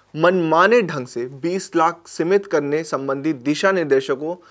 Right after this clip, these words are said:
चुनौती देने वाली एक अर्जी पर बुधवार को दिल्ली सरकार से जवाब मांगा। न्यायमूर्ति नवीन चावला और न्यायमूर्ति आशा मेनन की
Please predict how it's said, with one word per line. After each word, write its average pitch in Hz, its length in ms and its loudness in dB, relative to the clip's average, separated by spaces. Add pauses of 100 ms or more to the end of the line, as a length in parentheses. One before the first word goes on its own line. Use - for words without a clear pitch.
(240)
चुनौती 196 480 2
देने 165 220 2
वाली 147 260 2
एक 156 140 -2
अर्जी 147 400 2
पर 113 200 -4
बुधवार 127 580 0
को 185 280 -2 (300)
दिल्ली 175 340 4
सरकार 123 380 -6
से 170 160 -4
जवाब 147 360 4
मांगा। 117 380 -14 (240)
न्यायमूर्ति 226 720 4
नवीन 175 400 4
चावला 170 440 2
और 139 240 -2
न्यायमूर्ति 175 640 0
आशा 147 380 4
मेनन 156 340 4
की 180 260 -4